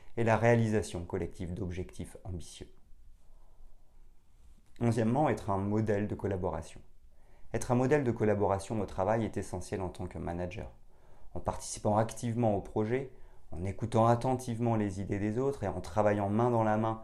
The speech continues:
avec l'équipe, vous démontrez l'importance de la coopération. Votre attitude positive et ouverte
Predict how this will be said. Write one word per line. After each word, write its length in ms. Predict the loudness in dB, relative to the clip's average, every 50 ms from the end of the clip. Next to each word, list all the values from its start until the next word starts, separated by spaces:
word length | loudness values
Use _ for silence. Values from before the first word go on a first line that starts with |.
| -12 -14 -14 -14 -10 -8
avec 280 | -6 -4 -4 -4 -2
l'équipe, 380 | -2 -4 -2 -2 -6 -6 -6 -8 -14 -14 -14 -14 -14 -10 -6
vous 160 | -4 -2 0 2
démontrez 500 | 4 4 4 4 2 2 2 4 4 4
l'importance 580 | 4 4 4 2 0 -2 0 0 2 2 2
de 80 | 2 2
la 140 | 2 2 0
coopération. 680 | 0 0 -2 -2 0 -2 -4 -4 -6 -8 -10 -12 -16 -16 -16 -18 -20 -20 -20 -20 -20 -18 -18 -18 -16 -16 -16 -14 -14 -16 -18 -18 -14 -10 -6
Votre 240 | -6 -6 -2 2 2
attitude 420 | 2 2 2 -2 -2 -2 -4 -2 0
positive 520 | 0 0 0 0 -2 -4 -2 -2 0 0
et 40 | 0
ouverte 440 | 2 2 4 4 4 2 0 -6